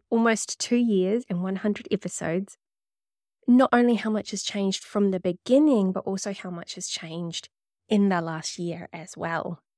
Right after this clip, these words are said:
Now, listening back to episode fifty-five, I definitely still believe all of the things that I said there, all of those lessons still very much ring true for me. But today I wanted to share some more details and more things that I've learned.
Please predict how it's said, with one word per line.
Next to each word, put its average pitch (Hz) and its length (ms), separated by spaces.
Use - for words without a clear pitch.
Now, 208 380
listening 226 520
back 202 200
to - 160
episode 196 340
fifty-five, 190 720
I 175 60
definitely - 480
still 254 540
believe 196 400
all 180 180
of 190 80
the 196 80
things 180 300
that - 120
I 202 40
said - 320
there, 202 160
all 214 240
of 214 80
those 202 200
lessons 185 400
still - 440
very - 400
much - 420
ring 185 440
true 170 460
for 185 180
me. 190 500
But 277 100
today 277 300
I 277 80
wanted 208 340
to 196 100
share 175 460
some 339 260
more 349 340
details 190 540
and 226 100
more 240 220
things 175 320
that - 100
I've - 220
learned. - 340